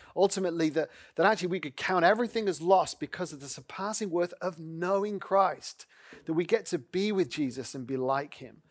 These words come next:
And Jesus is the prize. Jesus is, is the prize for Paul. And so as we kind of journey into these particular verses in,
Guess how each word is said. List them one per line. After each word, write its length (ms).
And 140
Jesus 500
is 280
the 100
prize. 640
Jesus 360
is, 200
is 180
the 100
prize 380
for 80
Paul. 340
And 100
so 220
as 120
we 80
kind 180
of 80
journey 440
into 300
these 460
particular 480
verses 640
in, 180